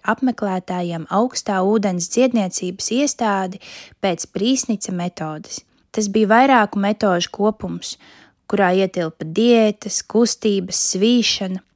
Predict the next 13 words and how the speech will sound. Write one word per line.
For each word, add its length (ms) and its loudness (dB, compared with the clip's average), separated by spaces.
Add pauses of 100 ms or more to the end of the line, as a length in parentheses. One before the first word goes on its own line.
(220)
galvenais 640 4
akcents 640 0
uz 160 -2
augstā 400 0
ūdens 400 -2
procedūrām. 840 -6 (720)
Procedūras 680 4
piekopa 560 -2
dažādas. 720 -8 (360)
Kopējās 800 2
vannas, 560 2
pusvannas, 1000 0 (160)
sēdvannas, 960 2